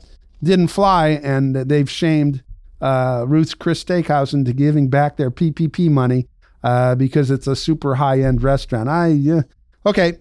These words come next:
again, leaving <laughs> the politics aside, uh, that's not what the statute said,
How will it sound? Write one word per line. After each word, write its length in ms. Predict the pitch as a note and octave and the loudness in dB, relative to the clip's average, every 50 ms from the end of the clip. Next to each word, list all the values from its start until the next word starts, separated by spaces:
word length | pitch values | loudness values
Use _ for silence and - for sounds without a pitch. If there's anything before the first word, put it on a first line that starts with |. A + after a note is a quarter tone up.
| C4 F3 D#3 - - | -6 -6 -6 -2 -2
again, 380 | E3+ D#3+ D#3+ D3+ C#3+ C#3+ C#3+ | 0 0 2 0 0 0 2
leaving 260 | D3+ D#3 D#3 D3+ D#3+ D#3 | 2 2 2 2 2 2
<laughs> 160 | D3+ C3+ - | 0 0 -2
the 80 | E3+ | -4
politics 540 | D3 - F3+ D3+ D3+ D#3+ - - D3+ - - | -2 -2 -2 0 0 0 -2 -2 -4 -2 -4
aside, 520 | D3+ - - - D3+ C3+ C3 C3 C3 B2+ - - - - - - - | -6 -6 -2 -2 0 0 0 0 -2 -6 -10 -18 -20 -20 -20 -10 -4
uh, 200 | - C3 C3 C3 | 0 0 2 2
that's 260 | C3 D3+ D#3 D3+ - F3 | 4 2 2 2 0 0
not 240 | E3+ F3+ F#3+ - | 0 0 0 -2
what 140 | - D3+ C3 | -2 -4 -4
the 80 | - B2+ | -4 -6
statute 520 | - - E3 D3 D3 C#3+ - C3 A#2+ A2+ | -4 -2 0 0 0 0 -2 -6 -6 -6
said, 440 | - - F3 E3 D#3 D3 C#3+ C#3+ | -4 -2 0 2 2 2 2 0